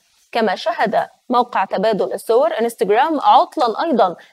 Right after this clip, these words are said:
تسبب في عدم تمكن المستخدمين من الدخول عليه مطلقًا. كمان عانى بعض مستخدمي مواقع التواصل الاجتماعي على الماسنجر من عطل وصل،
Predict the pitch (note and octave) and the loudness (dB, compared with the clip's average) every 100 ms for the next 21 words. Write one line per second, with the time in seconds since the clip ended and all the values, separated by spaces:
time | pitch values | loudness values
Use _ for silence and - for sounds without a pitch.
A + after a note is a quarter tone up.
0 | - A#3+ C#4+ A3 F#3 F#3 D#4 - D4 C#4 | -6 -2 2 2 4 2 2 0 2 4
1 | D4 A#3+ A3 G#3 B3+ A#3+ F#3 G#3 A3 A#3 | 4 2 0 -2 -2 -2 -2 -4 -4 -6
2 | G3 G#3+ A#3 E4 E4+ A3+ G#3+ F3 F3+ - | -2 0 0 0 -2 -2 -2 -2 -6 -4
3 | D4 F4 E4 C4 C#4 C#4 _ _ B3 - | -4 -2 0 0 -2 -4 _ _ -6 -2
4 | G3 - - - - - _ _ _ - | -2 -2 -4 -6 -12 -14 _ _ _ -2
5 | C#4 D#4+ D#4+ C#4 E4+ C#4+ G#3 G#3 G#3+ A#3+ | 0 2 0 0 -2 0 0 2 2 2
6 | G3 F#3+ G#3+ G3 A#3 C4+ E4 A#3 A3 - | 0 -4 -6 -2 0 0 0 0 -2 -2
7 | - F#3+ - G#3+ A3 B3 F#3+ F#3+ G#3+ A3+ | -2 -2 0 0 0 -2 -4 -4 -4 -4
8 | B3+ G3 G#3 G3+ - - - G3+ - C4 | -4 -2 -2 -4 -6 -18 -12 -10 -4 0
9 | D4 F4+ F4 B3+ F#3 C4+ - - C#4+ D4+ | 2 2 0 0 -2 -2 -4 -4 -2 -2
10 | G3+ G#3+ D4+ - C4+ B3+ | 0 0 0 0 -2 -2